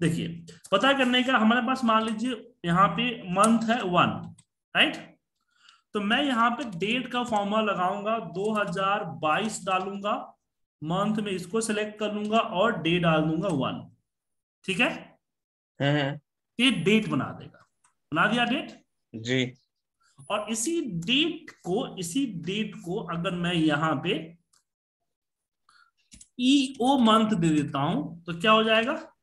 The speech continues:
Speaker 1: ईओ मंथ ज़ीरो दे दूंगा तो इस महीने की last date पता चल जाएगी।
Speaker 2: जी।
Speaker 1: और मैंने कल बताया था कि हम डे का formula लगाएंगे तो क्या हो जाएगा?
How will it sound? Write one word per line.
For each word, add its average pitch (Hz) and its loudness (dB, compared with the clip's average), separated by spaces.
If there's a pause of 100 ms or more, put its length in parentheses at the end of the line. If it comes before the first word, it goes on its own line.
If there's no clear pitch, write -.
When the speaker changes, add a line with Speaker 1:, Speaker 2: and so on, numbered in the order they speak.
(260)
Speaker 1:
ईओ 214 -2
मंथ 226 0
ज़ीरो 214 -2
दे 220 -2
दूंगा 220 -2
तो - -12
इस 269 -2
महीने 185 -2
की 190 -4
last 165 4
date 156 -2
पता 110 -10
चल 107 -10
जाएगी। - -12
Speaker 2:
जी। 117 -2 (720)
Speaker 1:
और 254 6 (460)
मैंने 170 4
कल 196 4
बताया 190 4
था 254 6
कि 254 0
हम 233 2
डे 226 4
का 254 2
formula 233 2
लगाएंगे 220 0
तो 233 -6
क्या 233 0
हो 240 2
जाएगा? 247 -4